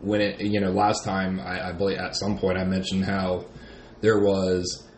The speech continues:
an advocate for the people, which was Moses, and you also had the high priest. The high priest would take care of the service side of things, you know, according to the law,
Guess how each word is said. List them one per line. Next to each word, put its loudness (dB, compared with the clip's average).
an -2
advocate 4
for 2
the 4
people, 4
which -8
was -2
Moses, 2
and 0
you 0
also -2
had 0
the -2
high -2
priest. -2
The -8
high -2
priest 0
would -2
take 2
care 2
of 0
the -4
service 0
side 0
of 0
things, -2
you -4
know, 0
according 0
to 2
the -4
law, 0